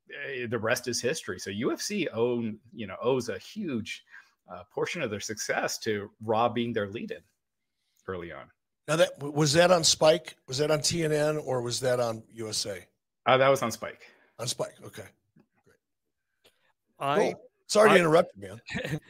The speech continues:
Speaker 3: <laughs> No, but seriously though, Raj, the, the whole Indian dating stuff, I, I,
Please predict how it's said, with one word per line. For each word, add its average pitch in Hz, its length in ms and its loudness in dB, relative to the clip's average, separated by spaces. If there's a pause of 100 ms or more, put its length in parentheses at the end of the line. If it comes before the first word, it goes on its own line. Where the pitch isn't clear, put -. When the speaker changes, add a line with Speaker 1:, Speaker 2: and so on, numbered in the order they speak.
Speaker 3:
<laughs> 196 180 -6
No, 214 200 0 (100)
but 143 300 -8 (100)
seriously 247 280 -2
though, 180 100 2
Raj, 151 260 0
the, 170 340 -2
the 151 160 -2
whole 214 220 0
Indian 165 420 -4
dating 135 320 -2
stuff, - 460 -4 (1000)
I, 185 200 -2
I, 190 240 4